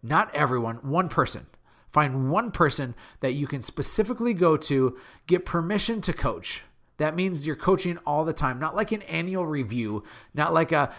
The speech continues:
"Here's the, here's everything in the last three hundred and sixty-four days that you could have done better." Instead, like the golf example, every swing, every grip, every time you're helping them to get a little bit better.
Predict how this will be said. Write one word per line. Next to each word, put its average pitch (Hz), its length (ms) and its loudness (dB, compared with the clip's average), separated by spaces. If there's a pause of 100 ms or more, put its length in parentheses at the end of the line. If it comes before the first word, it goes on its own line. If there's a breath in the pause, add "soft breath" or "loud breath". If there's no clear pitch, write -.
(140 loud breath)
"Here's 202 280 6
the, 180 120 4
here's 170 280 4
everything 175 400 2
in 180 60 -2
the 165 80 0
last 156 260 -2
three 165 120 -2
hundred 151 180 -4
and 131 80 -8
sixty-four 147 500 -2
days 127 220 0
that 120 100 -4
you 113 80 -8
could 131 160 -4
have 120 100 -4
done 107 200 -6
better." 87 340 -6 (680)
Instead, 127 560 -2 (260 loud breath)
like 147 160 -2
the 175 80 2
golf 151 260 4
example, 135 480 -4
every 170 300 2
swing, 156 460 -2
every 165 280 0
grip, 147 400 2
every 147 260 0
time 147 360 4 (260 loud breath)
you're 135 140 2
helping 151 380 2
them 139 160 -2
to 135 120 -4
get 120 160 0
a 113 60 -2
little 117 240 -2
bit 110 180 -6
better. 80 320 -8